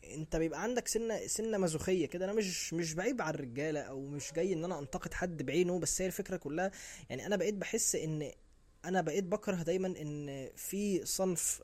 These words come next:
او مش صنف، هو قطاع كبير فشخ من الرجاله بيدي نفسه صلاحيه مطلقه ان هو يعمل اللي هو عايزه بحجه: "اصل انا راجل، لا، اصل انا اللي هو بت-، بتاع ده، انا عندي اخت مثلًا،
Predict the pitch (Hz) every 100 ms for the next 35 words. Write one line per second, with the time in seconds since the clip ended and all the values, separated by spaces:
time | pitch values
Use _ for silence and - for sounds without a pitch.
0 | - 123 127 - 160 156 139 139 131 -
1 | 190 202 196 160 190 - - 170 151 147
2 | 135 151 165 151 143 196 185 151 185 -
3 | 160 160 147 - 185 165 151 - - -
4 | - 143 - 196 220 277 - - - 135
5 | 143 196 202 226 226 175 151 175 208 185
6 | 233 214 240 170 - 214 202 196 - -
7 | 170 151 147 139 135 - - - - -
8 | - - - - - - 185 190 156 156
9 | 185 180 156 139 135 131 127 120 113 82
10 | - 120 135 - 139 131 175 175 180 156
11 | 143 180 160 180 190 - 160 190 214 262